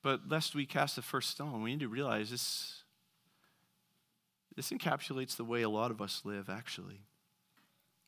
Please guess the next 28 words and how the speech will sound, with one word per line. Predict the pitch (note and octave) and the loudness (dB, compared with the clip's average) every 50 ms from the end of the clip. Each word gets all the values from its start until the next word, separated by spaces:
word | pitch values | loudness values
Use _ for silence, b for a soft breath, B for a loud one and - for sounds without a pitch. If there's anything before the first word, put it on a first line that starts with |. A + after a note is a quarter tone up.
| _ _ _ _ _ _ _ _ _ _ - - - _ | _ _ _ _ _ _ _ _ _ _ -18 -18 -10 _
where | - A#2+ A#2+ | 0 2 2
we | B2+ | 4
decry | B2 C3 B2+ - - B2 A#2+ A#2+ B2+ B2+ | 2 2 -2 0 4 6 6 8 8 6
the | B2 B2 - - | 6 4 2 0
injustice | B2+ A#2+ A#2 A2+ A2 A2 B2 - - - A2+ - - G2 | 0 -2 0 0 0 0 0 -4 -6 -6 -6 -6 -8 -8
of | - | -8
slavery | - - - G#2+ A2 A#2 A#2 A#2 A#2 A#2 A#2 A2+ - _ _ _ _ _ _ _ _ _ _ _ _ _ _ _ _ _ - | -8 -6 -6 -4 -4 -4 -4 -4 -4 -6 -6 -8 -10 _ _ _ _ _ _ _ _ _ _ _ _ _ _ _ _ _ -16
and | - G#2+ | -14 -14
of | G2+ - | -8 -6
child | - - G#2+ A#2 A#2 A#2+ B2 | -2 2 2 4 4 2 2
labor, | A#2 A#2 A2+ A2 A2 A2+ G#2+ A2+ A2+ A#2+ _ _ _ _ _ _ _ _ _ _ _ _ _ _ _ _ _ _ _ _ _ _ _ _ _ _ _ _ _ _ _ _ _ _ _ _ - | 2 2 2 2 0 -2 -4 -6 -8 -12 _ _ _ _ _ _ _ _ _ _ _ _ _ _ _ _ _ _ _ _ _ _ _ _ _ _ _ _ _ _ _ _ _ _ _ _ -12
and | - A2 A2+ A#2+ A2+ - - - - - | -8 -6 -6 -6 -6 -8 -12 -16 -12 -8
we | B2+ B2 | -6 -4
still | - - - E3 E3 D#3+ | -4 -2 -2 -2 0 0
wear | D3 B2+ A2+ | 0 0 0
clothes | - - - C3 B2+ A#2+ A2+ G#2 - - - - _ _ _ _ _ _ _ _ _ _ _ _ _ | -2 -4 -6 -4 -4 -2 -2 -2 -4 -6 -6 -10 _ _ _ _ _ _ _ _ _ _ _ _ _
that | - - | -6 -6
we're | - A#2 | -4 -6
pretty | - - - D3+ B2+ | -4 -2 0 2 2
sure | - - - C#3+ B2 | 2 2 0 0 0
we | A2 G#2+ | 0 0
know | G#2 A2 A2 | 0 0 0
where | A2+ A#2 A2+ | 0 0 -2
they | A2 G#2+ | -2 -2
came | G#2 - - A#2 A#2+ | -4 -6 -6 -8 -8
from. | A#2+ - B2 B2 - D3 - _ _ _ _ _ _ _ _ _ _ _ _ _ _ _ _ _ _ _ _ _ _ _ _ _ _ _ _ _ _ _ _ _ _ _ _ _ _ _ _ _ _ _ _ _ _ _ _ _ _ _ - - _ _ _ _ | -10 -10 -12 -12 -12 -14 -16 _ _ _ _ _ _ _ _ _ _ _ _ _ _ _ _ _ _ _ _ _ _ _ _ _ _ _ _ _ _ _ _ _ _ _ _ _ _ _ _ _ _ _ _ _ _ _ _ _ _ _ -20 -20 _ _ _ _
We, | - A2+ G#2+ G#2+ G#2+ | -6 -6 -4 -4 -6
uh, | G#2+ G#2 | -8 -10